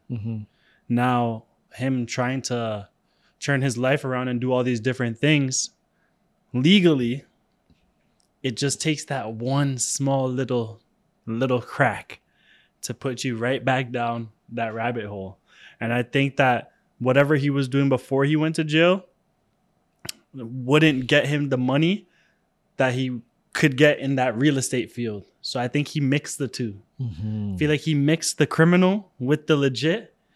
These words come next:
Speaker 2: and really tried to get away with it because he had somebody like Envy who's gonna popularize it and
Speaker 1: Mm-hmm.
Speaker 2: give it to the world. So I, that's my opinion on it. I think that him just learning from that criminal mindset anyways, it was just bound to happen.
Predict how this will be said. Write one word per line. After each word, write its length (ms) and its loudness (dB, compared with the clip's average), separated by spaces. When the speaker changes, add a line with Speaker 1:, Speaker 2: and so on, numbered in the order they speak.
Speaker 2:
and 220 -6
really 200 0
tried 220 -4
to 120 -4
get 160 0
away 240 0
with 160 -4
it 100 -4
because 240 -2
he 120 -4
had 260 -2
somebody 320 -2
like 280 -6
Envy 460 -6
who's 180 -6
gonna 220 -4
popularize 840 -2
it 160 -8
and 240 -12
Speaker 1:
Mm-hmm. 480 -4
Speaker 2:
give 260 2
it 120 -2
to 100 -4
the 100 0
world. 420 0
So 220 -2
I, 140 -2
that's 260 2
my 140 -2
opinion 260 -4
on 160 -6
it. 60 -8
I 100 -4
think 280 -4
that 320 -2
him 340 0
just 280 0
learning 480 0
from 600 -2
that 320 -4
criminal 560 -4
mindset 580 -4
anyways, 720 -6
it 60 -2
was 140 0
just 180 -2
bound 200 -6
to 80 -4
happen. 360 -6